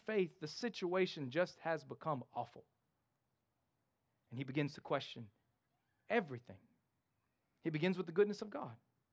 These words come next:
My translations read, "Why have you done evil or caused evil?" Other translations include, "Why have you caused harm to your people?"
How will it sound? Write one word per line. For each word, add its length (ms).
My 100
translations 680
read, 200
"Why 220
have 300
you 60
done 160
evil 300
or 80
caused 340
evil?" 320
Other 160
translations 540
include, 300
"Why 320
have 140
you 80
caused 500
harm 400
to 80
your 120
people?" 380